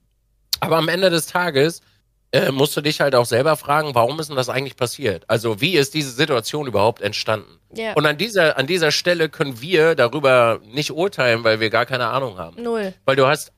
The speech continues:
Speaker 1: du hast jetzt, äh, beispielsweise die Ansicht von einem Julienko, der diesbezüglich irgendwas erzählt.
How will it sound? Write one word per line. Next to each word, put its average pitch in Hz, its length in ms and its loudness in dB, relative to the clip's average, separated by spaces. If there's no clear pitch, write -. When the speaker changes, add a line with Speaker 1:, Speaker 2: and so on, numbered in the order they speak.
Speaker 1:
du 143 140 4
hast 147 180 0
jetzt, 151 300 -2
äh, 131 140 4
beispielsweise 120 840 0
die 110 140 -2
Ansicht 143 380 -6
von 120 400 -4
einem 107 340 -2
Julienko, 143 640 0
der 117 200 0
diesbezüglich 123 720 -8
irgendwas 131 340 0
erzählt. 123 520 -4